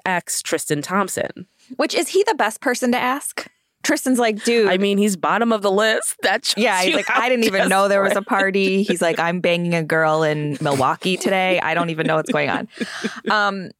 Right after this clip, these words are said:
Speaker 2: so then Kanye goes somewhere we've never really seen him go before. In the video, he seemingly claims that Kim, her sisters, and even Kris Jenner have, in his words, purposely been taking the fathers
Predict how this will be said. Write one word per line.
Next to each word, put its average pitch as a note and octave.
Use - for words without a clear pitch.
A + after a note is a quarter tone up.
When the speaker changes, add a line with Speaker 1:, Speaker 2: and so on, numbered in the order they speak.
Speaker 2:
so B3
then D4+
Kanye B3
goes F#3+
somewhere F#3
we've A3+
never D4
really F#4+
seen G3
him F#3
go D#3
before. D#3
In B3+
the A4+
video, F#3
he C#4+
seemingly G#4
claims F3+
that E3
Kim, G3
her F#3
sisters, F3+
and -
even D3+
Kris -
Jenner G3+
have, E3
in D#3+
his E3
words, C#3+
purposely A#3+
been G3+
taking G3
the F#3
fathers D3+